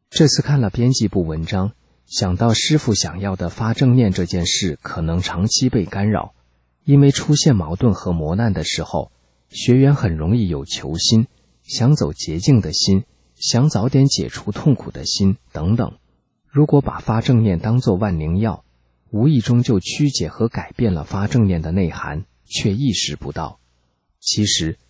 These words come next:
就按照师父对发正念的讲法的要求，以及明慧编辑部最开始的那篇发正念的要领发正念，真做好了，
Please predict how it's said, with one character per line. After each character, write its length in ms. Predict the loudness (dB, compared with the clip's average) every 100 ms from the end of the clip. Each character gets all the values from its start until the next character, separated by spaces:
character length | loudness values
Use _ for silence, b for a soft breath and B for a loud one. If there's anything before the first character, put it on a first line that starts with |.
| _
就 220 | 2 4
按 180 | 6 4
照 140 | 0
师 260 | -2 0 0
父 160 | 0 0
对 160 | 0
发 220 | -2 -4
正 200 | 0 2
念 160 | 4 2
的 120 | -4
讲 240 | -6 -4 -4
法 160 | -6
的 140 | -10 -8
要 220 | -4 -4
求， 320 | -4 -8 -12 _ _ _ _ -4
以 120 | -2
及 180 | 0 2
明 180 | 2
慧 160 | 4 2
编 220 | 4 2
辑 140 | 2 0
部 200 | 0 0
最 220 | -2 -4
开 200 | -2 -2
始 180 | -2 -4
的 140 | -4
那 180 | -4 -4
篇 220 | -4 -6
发 240 | -4 -4 -2
正 180 | 0 2
念 160 | 2
的 120 | 0
要 200 | -2 -4
领 220 | -4 -8 -12
发 200 | -10 -6
正 220 | -4 -2
念， 240 | -2 -6 -12 _ _ _
真 220 | 2 4 4
做 180 | 2
好 280 | 0 -4 -10
了， 220 | -10 -12